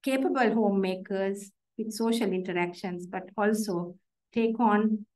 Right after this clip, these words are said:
the big role of being a woman medic. So thank you very much. But we also need to know that many of us women medics are aging, and we might live longer and outlive our men.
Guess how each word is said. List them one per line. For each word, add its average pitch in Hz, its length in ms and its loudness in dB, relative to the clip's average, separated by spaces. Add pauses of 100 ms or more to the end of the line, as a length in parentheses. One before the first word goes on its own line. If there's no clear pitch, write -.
(240)
the 208 80 -2
big 214 320 -2
role 185 360 -2
of - 160 -8
being 190 200 -2
a 185 60 -4
woman 175 340 -2
medic. 156 320 -6 (1120)
So 214 220 -8
thank 269 220 2
you 302 80 2
very 233 220 4
much. 220 560 2
But 202 200 -2
we 220 240 -4
also 269 280 0
need 240 240 2
to 226 100 0
know 208 220 2
that 208 200 -2
many 214 260 2
of 220 220 0
us 220 300 -8
women 220 460 0 (280)
medics 220 400 0
are - 240 -2
aging, 233 580 4 (440)
and 202 140 -2
we 214 100 0
might 214 260 2
live 208 220 2
longer 220 380 4
and 202 200 4
outlive 220 480 0
our 185 160 0
men. 202 420 -2